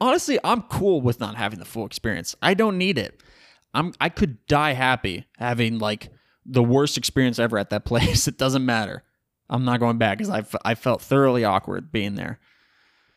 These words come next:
Anyways, I guess that's all the time I have for this episode of Lion on Main. That was, that was my trip. That was my,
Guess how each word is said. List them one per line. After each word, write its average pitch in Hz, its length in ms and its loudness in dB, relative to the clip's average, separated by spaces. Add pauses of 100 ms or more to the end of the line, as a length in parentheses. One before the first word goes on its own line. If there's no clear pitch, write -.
(1080)
Anyways, 123 640 2 (1300)
I 120 80 0
guess 135 160 2
that's 139 160 2
all 127 140 6
the 120 40 4
time 117 240 0
I 104 100 2
have 107 540 0 (280)
for - 140 -2
this 117 160 2
episode 110 560 0 (800)
of 117 160 -2
Lion 120 260 4
on 113 140 0
Main. 110 260 0
That 117 100 -2
was, 123 160 2
that 143 140 0
was 151 80 2
my 175 120 2
trip. - 380 0
That 120 140 -4
was 131 100 -2
my, 131 320 -2